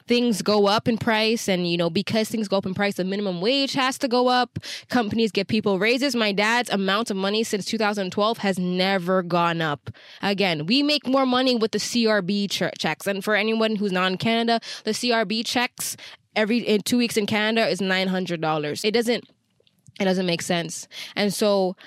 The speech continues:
I'm sharing my experience from W S I B. And that's just the surface, y'all. That's just the surface.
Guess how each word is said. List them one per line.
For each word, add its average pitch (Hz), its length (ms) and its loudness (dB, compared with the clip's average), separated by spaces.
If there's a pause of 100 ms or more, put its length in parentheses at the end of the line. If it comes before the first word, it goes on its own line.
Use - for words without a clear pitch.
(220)
I'm 208 160 2
sharing 254 800 2
my 196 340 2
experience 220 1080 0
from 196 240 0
W 180 380 4
S 175 180 0
I 165 140 0
B. 165 320 -2
And 175 140 0
that's 302 180 0
just 392 180 0
the 220 80 0
surface, 214 560 0
y'all. 160 380 0 (120)
That's 233 220 0
just 311 200 0
the 208 80 -2
surface. 185 520 0